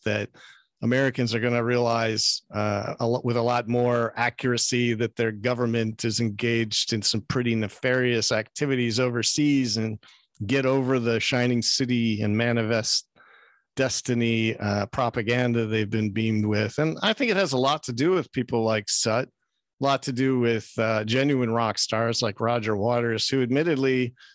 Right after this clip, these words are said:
well, maybe he's not admitting it, but he's definitely sacrificing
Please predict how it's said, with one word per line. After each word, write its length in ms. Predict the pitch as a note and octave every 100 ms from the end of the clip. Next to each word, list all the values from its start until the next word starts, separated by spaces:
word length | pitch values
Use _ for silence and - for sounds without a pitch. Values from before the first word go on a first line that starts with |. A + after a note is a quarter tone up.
| -
well, 100 | C3+
maybe 300 | B2 B2 A#2
he's 180 | B2+ A#2+
not 200 | A2 G#2+
admitting 340 | G2 G#2+ G#2
it, 160 | A2 A2+
but 140 | B2
he's 200 | C#3 C#3
definitely 480 | - D3 C#3+ C#3 B2+
sacrificing 1200 | A#2 C3+ C#3 C3 A#2 A#2+ A#2 - A#2 A2+ G#2+